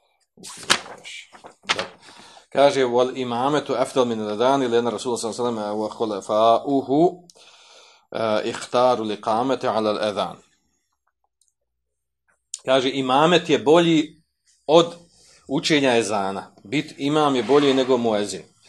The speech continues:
Jer je Allahu poslanik sallallahu alejhi ve sellem wa khulafa'uhu i njegovi, e, njegove halife, njegovi nasljednici, kaže, izabrali su ihtaru, izabrali su imame da budu imami, a nisu bili muezini, nisu izabrali da budu muezini.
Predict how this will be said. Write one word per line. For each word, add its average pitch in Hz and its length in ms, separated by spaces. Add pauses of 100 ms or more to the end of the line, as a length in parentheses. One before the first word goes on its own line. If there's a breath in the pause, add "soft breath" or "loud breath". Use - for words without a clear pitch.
(320 loud breath)
Jer 113 180
je 110 40
Allahu 123 300
poslanik 123 360
sallallahu 113 380
alejhi 113 100
ve 123 120
sellem 143 220
wa 123 140 (100)
khulafa'uhu 127 920
i 123 100
njegovi, 123 580 (500 loud breath)
e, 107 240
njegove 120 300
halife, 117 400
njegovi 107 200
nasljednici, 139 840
kaže, 120 260
izabrali 131 760
su 127 240
ihtaru, 110 500
izabrali 113 380
su - 180
imame 113 460
da 107 100
budu 127 200
imami, 120 600 (540 loud breath)
a 104 120
nisu 107 320
bili 110 220
muezini, 101 480
nisu 98 220
izabrali 104 240
da - 0
budu 104 180
muezini. 92 400